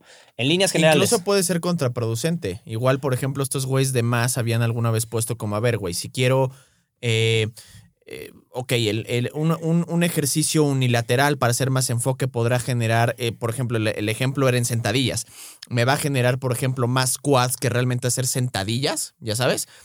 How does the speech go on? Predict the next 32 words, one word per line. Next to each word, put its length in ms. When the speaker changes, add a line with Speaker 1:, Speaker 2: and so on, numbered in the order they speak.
Speaker 2:
Entonces, 460
como 300
que 380
en 120
la 240
comparativa, 800
pues 180
tal 140
vez 120
podría 260
haber 160
una 140
mayor 320
activación 760
en 80
los 160
quads, 400
haciendo 380
unos 260
desplantes, 520
por 140
ejemplo, 320
un 80
split 440
squat, 300
que 340
en 180
los 200
cuádriceps, 560
por 140
el 100
enfoque, 580